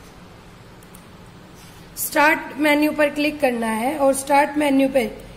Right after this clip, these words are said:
ये जो ऑप्शन आ रहा है रन का, यहाँ पर आपको लिखना है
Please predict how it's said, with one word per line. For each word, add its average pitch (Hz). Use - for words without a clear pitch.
ये 285
जो 330
ऑप्शन 302
आ 285
रहा 262
है 269
रन 294
का, 277
यहाँ 262
पर 320
आपको 311
लिखना 262
है 269